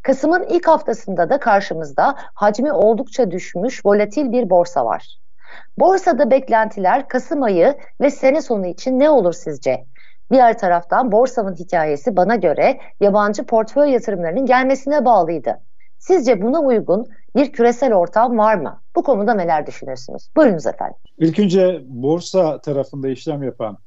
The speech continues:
Speaker 2: yatırımcılarımızın mutlaka bir yatırımcı olması gerekiyor. Borsa tarafı bir oyun piyasası değil, bir yatırım piyasasıdır ve uzun vadede ciddi getiri sağlayan, küçük miktarlarla giriş yapanlara bile ciddi miktarlar kazandıran bir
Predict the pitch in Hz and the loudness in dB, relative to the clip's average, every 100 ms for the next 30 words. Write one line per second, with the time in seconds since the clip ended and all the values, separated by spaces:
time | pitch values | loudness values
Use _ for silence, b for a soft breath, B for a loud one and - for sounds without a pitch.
0 | - 113 123 135 117 107 107 101 101 - | -8 -4 -4 -4 -6 -2 -2 -2 -4 -4
1 | 202 160 151 - 135 165 151 143 127 139 | -4 -2 -2 2 2 4 2 2 2 2
2 | - 139 147 123 131 - - 151 110 110 | 2 -2 0 0 0 -2 -6 -4 -2 -4
3 | 202 170 123 113 - 98 - - - - | -2 2 2 0 -2 -6 -8 -20 -20 -20
4 | - 151 120 - 123 110 185 147 135 135 | -4 -2 -2 -4 -4 -4 -2 0 0 0
5 | 131 131 117 104 110 107 151 127 101 - | 0 0 -2 -2 -6 -10 -2 0 0 -6
6 | - 110 113 117 131 113 104 90 92 101 | -2 0 0 0 -4 0 -2 -2 -8 -4
7 | 175 202 165 160 135 160 135 110 98 104 | -4 -2 2 2 4 2 2 2 0 -2
8 | 165 190 127 143 - 139 120 - - 117 | 0 -2 -4 -6 0 2 2 0 -4 -2
9 | 123 117 - 113 98 110 160 - - - | 0 -2 0 -2 -2 -2 -2 -6 -18 -20
10 | - - 147 196 180 147 - 143 143 143 | -16 -8 -2 0 0 0 4 4 4 4
11 | 120 104 - 131 131 - 139 127 110 104 | 2 -4 -6 -6 -6 -6 -6 -6 -6 -6
12 | 104 151 208 151 139 - 151 - 135 110 | -8 -6 -8 -8 -10 -4 -2 0 0 0
13 | 104 - 147 120 113 104 170 170 131 117 | -2 -4 -2 0 -2 -2 -4 0 2 0
14 | - | -2